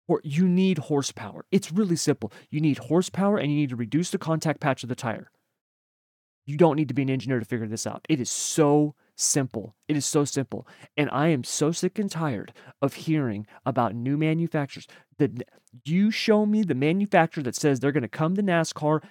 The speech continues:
if the horsepower stays this. It's not happening. I don't wanna hear about it. We got new manufacturers showing up in Formula One. They're building one thousand horsepower engines that are primarily, I mean, the new engine, the new engine deal in twenty twenty-six, those cars are gonna be more electric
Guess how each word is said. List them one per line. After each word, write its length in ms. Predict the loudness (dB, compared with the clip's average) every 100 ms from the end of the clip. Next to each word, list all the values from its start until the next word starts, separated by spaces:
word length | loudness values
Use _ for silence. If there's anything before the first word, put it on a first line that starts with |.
| -8
if 140 | -6
the 80 | -2
horsepower 400 | -2 0 0 0
stays 240 | 0 -4 -4
this. 240 | -8 -10 -16 -6
It's 160 | 0 2
not 140 | 2
happening. 400 | 0 -2 -6 -12 -8 2
I 120 | 4
don't 160 | 6 4
wanna 160 | 2
hear 180 | 4 2
about 240 | 2 0
it. 140 | -6 -16 -20 0
We 100 | 4
got 180 | 4 4
new 180 | 2
manufacturers 760 | 2 2 0 2 0 0 -4 -4 -10
showing 380 | -2 2 4 2
up 120 | 2
in 100 | -2
Formula 440 | 0 2 2 2 2
One. 300 | 2 -2 -4 -2
They're 160 | 4 4
building 400 | 6 4 4 0 -4
one 380 | 0 2 2 2
thousand 460 | 4 4 4 0
horsepower 640 | 0 -2 -2 0 0 2 0
engines 460 | -4 -4 -6 -8 -14 0
that 140 | 4 6
are 140 | 4 -2
primarily, 680 | -2 0 4 4 2 0 0
I 80 |
mean, 160 | 2 2
the 140 | 2
new 340 | 2 4 2 2
engine, 340 | 0 0 -4 -4
the 60 |
new 140 | -4 -2
engine 260 | -2 -4 -4
deal 160 | -4
in 60 | -4
twenty 180 | -6 -6
twenty-six, 400 | -6 -4 -4 -6 -18 0
those 180 | 2 2
cars 300 | 0 0 2
are 40 |
gonna 140 | 0 2
be 140 | 2
more 240 | 2 4
electric 680 | 4 4 0 0 -4 -4